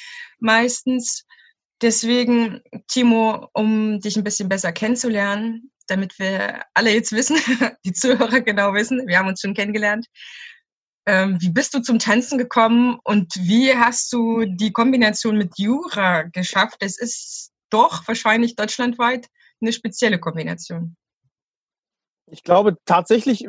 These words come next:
Speaker 2: sogar in der Form eine einmalige Kombination. Ähm, zum Tanzen bin ich gekommen mit s-, relativ spät erst, muss ich sagen, mit siebzehn, ähm, nachdem alle meine Klassenkameraden schon im Tanzkurs waren,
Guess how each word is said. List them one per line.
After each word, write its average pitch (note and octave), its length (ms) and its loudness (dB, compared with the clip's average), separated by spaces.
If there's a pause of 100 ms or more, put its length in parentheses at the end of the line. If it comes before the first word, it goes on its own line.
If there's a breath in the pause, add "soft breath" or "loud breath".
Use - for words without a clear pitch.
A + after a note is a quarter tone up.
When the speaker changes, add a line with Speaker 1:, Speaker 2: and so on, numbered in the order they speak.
Speaker 2:
sogar E3+ 420 2
in E3+ 120 -2
der D#3+ 220 4
Form G#3 240 0
eine F3+ 120 0
einmalige G#3 500 0
Kombination. G3+ 680 0 (400 loud breath)
Ähm, F3 240 4
zum F3+ 220 -2
Tanzen G#3 420 2
bin G3 140 4
ich G3 160 -2
gekommen F3+ 680 2
mit D#3 300 -4 (100)
s-, B2+ 260 -12
relativ E3+ 420 2
spät - 440 0
erst, D3 280 -4
muss C#3+ 120 -4
ich D3 100 -6
sagen, D3+ 320 0
mit - 180 -6
siebzehn, G3 640 -2 (480 soft breath)
ähm, E3+ 500 2
nachdem E3+ 500 2
alle F3+ 280 2
meine F3 280 2
Klassenkameraden F3+ 960 0
schon F3 240 -4
im D#3+ 180 -8
Tanzkurs F#3 580 -4
waren, G3 360 2